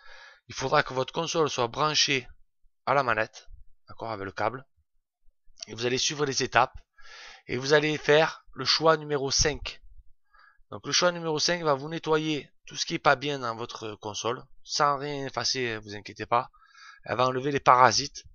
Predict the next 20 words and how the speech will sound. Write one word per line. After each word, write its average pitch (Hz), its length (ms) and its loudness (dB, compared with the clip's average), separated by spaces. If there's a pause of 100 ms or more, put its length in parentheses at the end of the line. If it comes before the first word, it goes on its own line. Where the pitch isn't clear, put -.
(800)
Vous 117 100 -6
refaites 160 340 4
le 160 140 0
glitch 139 440 0 (380)
et - 80 -4
vous 123 240 -4
aurez 135 320 -2
le 143 220 -10
menu. 127 440 -10 (440)
Et 117 80 -12
vous 110 140 -14
pourrez 120 220 -6
sortir - 460 -2
de 131 60 -6
votre 117 200 -6
véhicule 120 480 -8
et 143 60 -10
faire 139 220 0
le 123 100 -6
glitch. - 420 -10